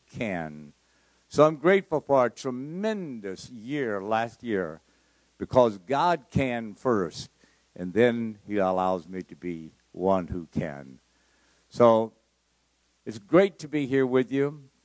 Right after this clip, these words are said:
Thank you for twenty some odd years of support.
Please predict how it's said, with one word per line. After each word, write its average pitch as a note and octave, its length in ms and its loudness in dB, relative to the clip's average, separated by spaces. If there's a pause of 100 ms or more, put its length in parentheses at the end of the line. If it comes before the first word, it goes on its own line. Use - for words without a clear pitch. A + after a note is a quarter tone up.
Thank C3+ 320 0
you C3+ 80 -2
for G#2 500 2 (1040)
twenty C#3+ 300 2
some B2 280 -4
odd G#2+ 320 0
years F#2+ 760 -6
of G2 180 -2
support. F2+ 600 -4